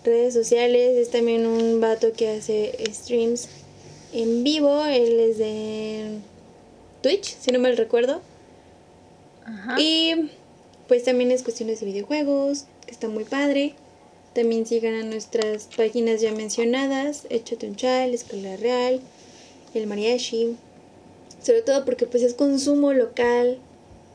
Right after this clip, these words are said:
Speaker 1: de San Luis. Todos somos potosinos,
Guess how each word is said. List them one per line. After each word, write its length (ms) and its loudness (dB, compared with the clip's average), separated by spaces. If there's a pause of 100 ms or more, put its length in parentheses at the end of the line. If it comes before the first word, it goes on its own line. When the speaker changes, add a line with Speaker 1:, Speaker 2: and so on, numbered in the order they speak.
(960)
Speaker 1:
de 120 -2
San 220 -12
Luis. 1000 -10 (540)
Todos 280 2
somos 340 -2
potosinos, 880 -8